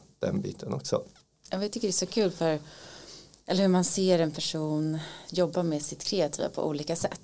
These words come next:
Speaker 1: Mm.
Speaker 2: Att liksom både kunna få uttryck i fotografi,
Speaker 1: Mm.
Speaker 2: eh,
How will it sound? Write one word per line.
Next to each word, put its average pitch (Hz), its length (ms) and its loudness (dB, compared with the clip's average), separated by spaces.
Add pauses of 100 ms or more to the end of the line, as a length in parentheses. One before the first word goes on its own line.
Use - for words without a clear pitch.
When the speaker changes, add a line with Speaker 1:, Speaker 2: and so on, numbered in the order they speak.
(120)
Speaker 1:
Mm. 139 120 6
Speaker 2:
Att 135 60 8
liksom 185 240 0
både 160 280 0
kunna 165 220 -2
få 151 140 -4
uttryck 147 460 0
i 143 460 0 (260)
fotografi, 202 880 0 (120)
Speaker 1:
Mm. 117 200 2
Speaker 2:
eh, 95 80 4